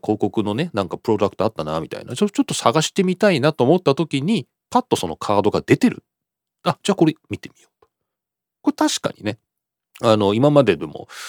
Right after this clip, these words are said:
こう、例えば、なんとかなんとかドットコムにアクセスしてくださいとか、まあ、そういう音声の広告がポッドキャストに入った時に、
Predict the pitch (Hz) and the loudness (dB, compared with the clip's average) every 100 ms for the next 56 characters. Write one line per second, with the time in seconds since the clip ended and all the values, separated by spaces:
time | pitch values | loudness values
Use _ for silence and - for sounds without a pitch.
0 | - - 101 90 90 104 110 85 80 98 | -18 -4 0 0 0 2 4 4 0 0
1 | 87 92 90 87 82 85 85 90 82 76 | 0 0 -2 -2 -2 -2 -2 -4 -4 -4
2 | 92 85 - 85 80 85 127 - - 85 | -6 -6 -8 -6 -6 -2 -4 -4 -10 -12
3 | - 107 101 92 113 160 160 - 139 135 | -4 -2 0 0 0 0 0 -4 -2 -2
4 | 123 - 120 113 110 110 156 147 113 101 | -2 4 4 4 0 0 0 0 0 -2
5 | 101 98 90 80 107 90 80 - - 113 | -2 -4 -4 -2 0 0 -4 -14 -12 -6
6 | 110 | -4